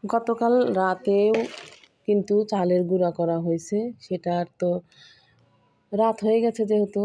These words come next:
তাই এটা তো আর রোদে দেওয়ার কোনো প্রশ্নই ওঠে না। সারা রাত ছিল এখানে।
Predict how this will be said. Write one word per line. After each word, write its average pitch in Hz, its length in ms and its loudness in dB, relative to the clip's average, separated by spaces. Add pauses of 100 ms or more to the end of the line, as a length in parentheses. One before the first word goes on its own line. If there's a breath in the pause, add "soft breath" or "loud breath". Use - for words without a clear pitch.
তাই 190 220 -2
এটা 180 140 -6
তো - 120 -6
আর 175 100 0
রোদে 185 240 0
দেওয়ার 170 180 0
কোনো 180 200 -2
প্রশ্নই 190 500 -2
ওঠে 185 240 -2
না। 185 140 -2 (280)
সারা 170 320 -2
রাত 170 220 0
ছিল 175 220 -6
এখানে। 180 380 0